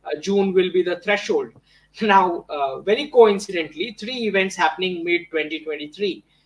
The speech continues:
One is the debt ceiling, uh, deadline, which is coming up. Second is the digital dollar and the Fed now, uh, payment interface. Uh, and,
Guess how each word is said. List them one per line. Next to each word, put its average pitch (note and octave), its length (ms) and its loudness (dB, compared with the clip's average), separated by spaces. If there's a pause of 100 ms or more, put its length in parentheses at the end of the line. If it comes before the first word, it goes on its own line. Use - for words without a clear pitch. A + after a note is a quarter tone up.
(140)
One D#3+ 220 -2
is F3 180 -4
the E3+ 80 -4
debt G#3 280 0
ceiling, G3 580 -2
uh, C#3 260 -6 (520)
deadline, E3 460 -2
which D3 140 -12
is D3+ 140 -12
coming C#3 320 -10
up. A#3 160 -6
Second F#3+ 420 -4
is F#3 180 -4
the E3+ 100 -4
digital G#3 500 0
dollar E3+ 520 0 (340)
and D#3+ 180 -4
the A2+ 100 -2
Fed G3 500 0
now, F3 480 0 (440)
uh, - 180 -14 (280)
payment A3+ 360 6
interface. D#3+ 720 -6 (460)
Uh, B2+ 280 -8
and, F#3 180 -6